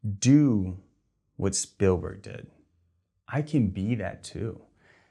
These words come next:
And I think, you know, when they talk about, like, something like imposter syndrome or anything like that, like, no, it's, it's okay to be like, "Yeah, I can make movies. I can do it well. I, I can do what they can do at a high level.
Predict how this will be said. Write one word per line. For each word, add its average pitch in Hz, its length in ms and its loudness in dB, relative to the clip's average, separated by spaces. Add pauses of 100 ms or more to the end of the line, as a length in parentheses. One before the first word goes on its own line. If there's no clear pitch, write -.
(520)
And 110 280 4
I 95 100 -2
think, 127 400 -2
you 120 140 -2
know, 107 100 0
when 104 140 0
they 104 80 -2
talk 110 240 -2
about, 98 220 -2
like, 95 120 -4
something 101 240 -8
like 95 140 -6
imposter 90 560 -6
syndrome 90 800 -10
or 95 60 -12
anything 90 240 -12
like 95 120 -14
that, - 200 -8
like, 85 200 -12
no, 175 580 -12
it's, - 300 -12 (320)
it's 190 200 0
okay 277 260 0
to 285 80 0
be 165 160 -2
like, 175 200 0
"Yeah, 214 140 -4
I 151 60 0
can - 140 -8
make - 180 -10
movies. 90 440 -8 (540)
I 104 100 0
can 104 120 -2
do 123 140 4
it 104 80 0
well. - 320 2 (760)
I, 113 320 2
I 160 60 6
can 147 260 2
do 117 480 2 (840)
what 117 460 4
they 113 380 0
can 104 240 -4
do 92 420 -6
at 101 160 -4
a 90 80 -2
high 101 300 -4
level. 90 420 -10